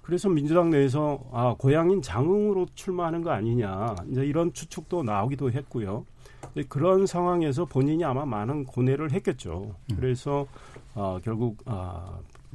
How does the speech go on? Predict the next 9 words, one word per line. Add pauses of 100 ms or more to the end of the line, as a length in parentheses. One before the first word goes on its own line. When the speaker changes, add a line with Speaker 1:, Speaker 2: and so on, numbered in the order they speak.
(120)
Speaker 1:
불출마,
나아가서
제도권
정치에서
떠나겠다,
이런,
어,
결심까지
했는데,